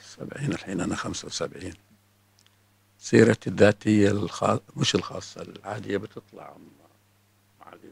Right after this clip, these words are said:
لا تخافين في الدردشات وكذا، فلماذا نثقل، نثقل ال-، <coughs> شو يسوي صوتي أنا منخفض؟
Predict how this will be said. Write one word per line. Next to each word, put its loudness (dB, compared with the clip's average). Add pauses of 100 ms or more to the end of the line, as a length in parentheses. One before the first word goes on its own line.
لا -20
تخافين -6 (840)
في -10
الدردشات 2
وكذا، -12 (840)
فلماذا 4
نثقل، -2 (220)
نثقل -6
ال-، -8 (2500)
<coughs> 10 (1900)
شو -6
يسوي 2
صوتي 4
أنا 2
منخفض؟ 0